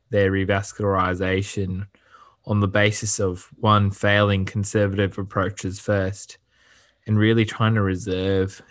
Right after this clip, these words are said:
any form of revascularization, um, uh, in the context of tissue loss more so than anything else, especially in the scenario that you describe. It's very hard to know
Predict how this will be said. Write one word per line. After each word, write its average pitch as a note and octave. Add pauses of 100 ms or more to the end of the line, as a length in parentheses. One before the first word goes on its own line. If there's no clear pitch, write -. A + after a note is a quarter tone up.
any G#2+
form F#2+
of F#2
revascularization, F#2+ (720)
um, F2 (1600)
uh, B2 (1300)
in A#2+
the G#2+
context G2+
of -
tissue G#2+
loss F#2
more F#2+
so G2
than F#2
anything F#2+
else, G2 (540)
especially B2+
in D#3
the C#3+
scenario G2+
that F#2+
you G#2
describe. G2+
It's G2
very A#2+
hard G2
to G#2+
know F#2